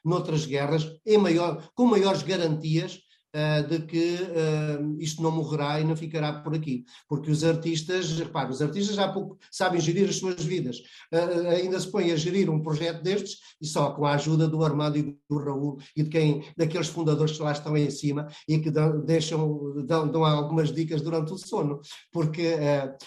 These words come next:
as pessoas não sabem, mas é uma gestão, é uma, é uma, é um, é um barco muito, muito grande, que exige muita responsabilidade, ah, e, e que nós, evidentemente, podemos dar a cara, mas precisamos que acima de nós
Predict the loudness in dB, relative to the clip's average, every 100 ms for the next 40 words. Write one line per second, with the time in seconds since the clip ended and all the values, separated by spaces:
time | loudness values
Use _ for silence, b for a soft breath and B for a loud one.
0 | B B -2 0 0 0 0 2 2 0
1 | 0 0 0 0 0 0 0 0 -2 -8
2 | -8 -6 -4 0 0 2 0 -4 -10 B
3 | -2 0 2 0 -2 -8 -12 _ -16 -6
4 | -2 2 2 4 4 4 2 0 0 0
5 | 2 0 0 -2 -2 -4 -12 -8 -6 -6
6 | -10 B -4 -2 0 -2 0 0 0 0
7 | -4 -8 -4 -2 -2 -6 -4 -4 -4 -8
8 | -8 -14 b b -12 -6 -4 -4 -6 -6
9 | -6 -8 -6 -4 -2 -4 -2 0 2 2
10 | -2 -10 _ _ -8 -4 0 2 2 0
11 | 0 -2 -2 -2 -2 -2 -4 -6 -4 -6
12 | -6 -8 -8 -10 B -4 -2 -4 -6 -4
13 | -2 -4 -6 -6 -6 -6 -6 -4 -4 -6